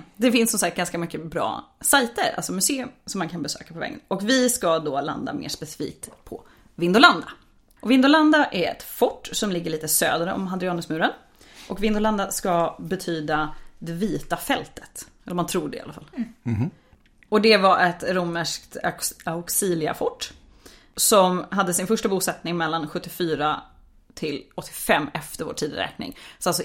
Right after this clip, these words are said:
Speaker 1: innan Hadrianusmuren byggdes. Och det kommer att ha varit nio stycken fort som man har identifierat som har varit på den här platsen. Så man har alltså byggt ett fort, bott där,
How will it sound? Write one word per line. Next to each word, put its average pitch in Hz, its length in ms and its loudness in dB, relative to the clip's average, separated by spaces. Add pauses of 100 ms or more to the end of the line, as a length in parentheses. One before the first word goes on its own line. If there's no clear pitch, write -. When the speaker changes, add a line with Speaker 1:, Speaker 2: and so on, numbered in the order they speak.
(120)
Speaker 1:
innan 214 460 4
Hadrianusmuren 120 760 -4
byggdes. - 440 -8 (220)
Och - 180 -8
det 202 80 2
kommer 196 240 2
att 185 80 2
ha 175 80 0
varit 165 280 0 (200)
nio 214 260 4
stycken 165 260 -4
fort - 340 -8 (180)
som - 140 -6
man 160 100 -2
har 160 60 -4
identifierat 160 680 -2
som 151 160 -6
har 147 100 -6
varit - 200 -6
på - 80 -8
den 147 80 -4
här 147 60 -6
platsen. - 420 -4 (300)
Så - 100 -6
man - 20 0
har 185 40 4
alltså 170 120 -2
byggt 277 240 2
ett 247 120 -2
fort, 226 320 2
bott 202 280 -4
där, 175 300 4